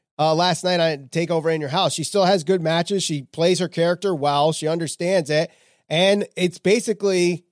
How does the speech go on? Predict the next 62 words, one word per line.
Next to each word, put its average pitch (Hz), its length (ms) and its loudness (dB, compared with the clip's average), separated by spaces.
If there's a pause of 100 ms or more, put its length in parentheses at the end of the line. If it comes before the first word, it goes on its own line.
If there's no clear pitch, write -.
(140)
what 170 200 2
we 180 100 2
saw, 175 460 0 (180)
you 151 140 -6
know, 151 100 0
bring 170 280 0
back 175 280 0
the 156 380 -6
In 185 120 2
Your 180 140 -2
House 165 360 0
era 170 260 2
of 143 80 -4
the 151 80 -6
mid 156 200 -4
nineties. 160 560 -2 (600)
Dakota 180 340 2
Kai 190 300 0
is 147 120 0
really 165 220 4
Shawn 170 300 0
Michaels 165 460 2
and 151 260 0
Raquel 156 300 0
Gonzalez 156 580 0
is 147 140 -4
Big 147 220 -4
Daddy 160 260 2
Cool 165 240 -4
Diesel. 143 600 -2 (420)
You 151 100 -4
know, 139 100 2
I'd 156 240 0
like 190 200 2
to 170 60 -16
see 185 220 -4
Dakota 151 380 -2
Kai 160 220 0
actually 151 280 -2
have 147 220 0
some 123 200 -6
matches 156 440 -2
now, 135 200 -2
but 131 200 -4
I 151 80 -4
don't 165 100 -6
know 151 80 -2
if 143 80 -10
that's 147 220 -6
because 139 300 -10
she's 127 200 -8
injured 196 380 4
or 185 80 0
what, 175 320 0
that 151 140 -8
why 135 180 -10
she's 131 180 -16
not 175 160 -4
having 208 220 0
the 196 80 -2
matches, 190 420 -2
but 135 400 -6